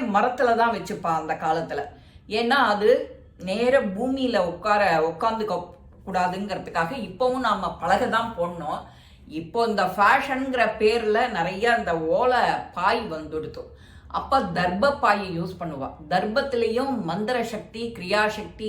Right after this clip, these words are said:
ஞான சக்தி, எல்லா சக்தியும் ஊடுருவல், ஊடுருவல் இருக்கிறதுனால தான் நம்ம கோவில் கும்பாபிஷேகம்,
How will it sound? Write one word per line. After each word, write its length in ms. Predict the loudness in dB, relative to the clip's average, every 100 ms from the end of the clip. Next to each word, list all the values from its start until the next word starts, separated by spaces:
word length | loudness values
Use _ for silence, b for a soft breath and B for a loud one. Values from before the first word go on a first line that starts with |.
| -4
ஞான 240 | -2 -2 -4
சக்தி, 400 | -8 -12 -10 -10 -10 B B B
எல்லா 380 | -8 -2 2 4 4
சக்தியும் 580 | 0 -6 -8 -8 -4 -4 -4 -4
ஊடுருவல், 500 | -2 -2 -2 -6 -12 -16 -20 -20 b b b b b -12 -8
ஊடுருவல் 520 | -6 -4 -2 2 2
இருக்கிறதுனால 600 | 0 -4 -6 -2 0 0
தான் 220 | 2 2 0
நம்ம 220 | -2 -2
கோவில் 440 | 4 4 4 0 0
கும்பாபிஷேகம், 840 | 4 6 4 2 -2 0 2 2